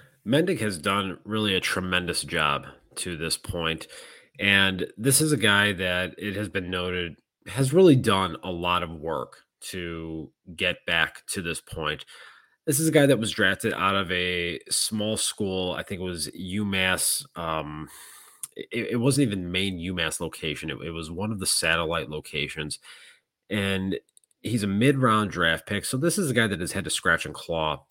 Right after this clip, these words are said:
his entire way through the minor leagues just to get a cup of coffee at the major league level. He's had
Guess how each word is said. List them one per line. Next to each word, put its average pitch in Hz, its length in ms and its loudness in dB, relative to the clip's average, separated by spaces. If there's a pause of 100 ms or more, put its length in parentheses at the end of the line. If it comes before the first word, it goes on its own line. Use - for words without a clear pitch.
his 87 180 -6
entire 98 420 -2
way 95 160 -2
through 90 260 -8
the 90 80 -4
minor 82 320 -2
leagues 80 220 -4
just 135 220 -2
to 160 80 4
get 90 640 -2 (180)
a - 80 -4
cup - 180 -2
of - 60 -14
coffee 95 320 0
at 71 60 -4
the 85 60 -8
major 80 240 -4
league 78 180 -4
level. 71 380 -2 (340)
He's - 220 0
had 113 280 2